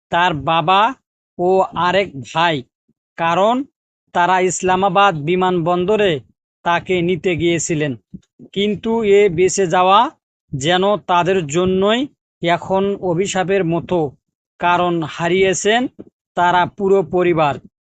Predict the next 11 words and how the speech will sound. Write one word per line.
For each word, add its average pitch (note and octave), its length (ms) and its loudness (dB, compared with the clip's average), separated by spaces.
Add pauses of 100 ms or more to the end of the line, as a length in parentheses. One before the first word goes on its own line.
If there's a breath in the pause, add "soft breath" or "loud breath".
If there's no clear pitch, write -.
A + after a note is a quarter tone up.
(640)
এই G3+ 220 2
জেলাটি G3+ 760 0 (440)
রাজধানী E3+ 640 0
ইসলামাবাদ G3 680 0 (100)
থেকে G#3 400 -2 (420)
তিন G#3 340 -2
ঘন্টার F3+ 560 0 (100)
পথ। F3 360 0 (600)
সাম্প্রতিক G#3 920 -2 (580)
বন্যায় G#3 540 2
উত্তর G3+ 480 -2